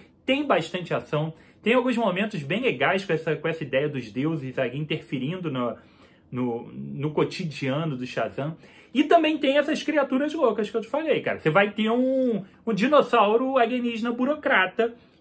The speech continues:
perturbando aqui a história, tá? Você vai ter os gorilas lá de Gorilla City, porra. Esse, esse dinossauro burocrata aqui é espetacular, tá? De terninho, com uma cartolinha, é espetacular.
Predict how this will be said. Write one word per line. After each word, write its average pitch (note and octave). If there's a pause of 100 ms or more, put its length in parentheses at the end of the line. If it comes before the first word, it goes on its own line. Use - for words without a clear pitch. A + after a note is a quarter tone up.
(120)
perturbando G3+
aqui F3+
a E3+
história, C#3+ (200)
tá? B2+ (220)
Você D#3
vai A3+
ter G#3+
os G#3+
gorilas G3
lá F3+
de E3+
Gorilla D#3+
City, F3
porra. A#2
Esse, D#3
esse G3
dinossauro F3+
burocrata D3+
aqui E3+
é F3
espetacular, C#3+
tá? B2
De B2+
terninho, D3+
com D3
uma C#3
cartolinha, C#3 (260)
é C#3
espetacular. C#3